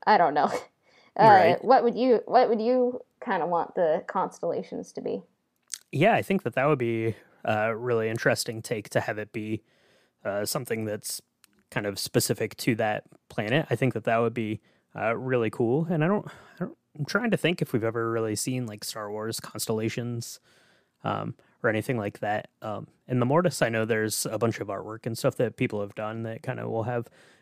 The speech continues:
Speaker 2: some kind of constellation themes, but I don't remember seeing anything, like, super specific. But yeah, that would be really fun to have, like, yeah, like, this Fraxon shark, like, as a constellation, um, something like that. That would be,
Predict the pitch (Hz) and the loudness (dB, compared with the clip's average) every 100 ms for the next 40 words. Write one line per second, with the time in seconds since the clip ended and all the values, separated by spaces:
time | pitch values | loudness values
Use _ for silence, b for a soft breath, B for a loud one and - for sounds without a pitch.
0 | _ - 113 107 139 113 101 127 117 113 | _ -4 -4 0 0 -2 0 -2 -2 -4
1 | 113 120 104 117 117 - 110 - b b | -4 -4 -6 -6 -6 -4 -6 -6 b b
2 | b _ 127 180 180 139 131 120 156 120 | b _ -2 0 0 0 0 0 2 0
3 | 110 117 120 113 117 107 - 107 - - | -2 -4 -6 -6 -8 -10 -10 -10 -4 -2
4 | 139 110 - 104 131 127 165 - 151 156 | 0 -2 -4 -4 -2 -2 0 2 4 6
5 | 147 151 120 107 107 135 135 117 107 107 | 4 4 2 0 0 0 0 0 -2 -2
6 | 104 98 107 - - _ 110 95 _ _ | -4 -8 -10 -14 -20 _ -8 -8 _ _
7 | _ _ - 120 98 98 104 - 113 98 | _ _ -2 0 0 -4 -8 -6 -6 -4
8 | - 107 - 107 107 110 98 - B 135 | -6 -6 -4 -4 -4 -4 -6 -12 B -6
9 | 107 101 - 110 - 104 101 107 123 117 | -2 -2 0 -2 -2 -4 -4 -2 -2 -2
10 | b b b b _ - 101 - 127 - | b b b b _ -6 -6 -6 -10 -2
11 | 113 107 110 101 - 110 - - 143 160 | -2 0 -2 -4 -4 -6 -6 -6 -4 0
12 | 151 | -2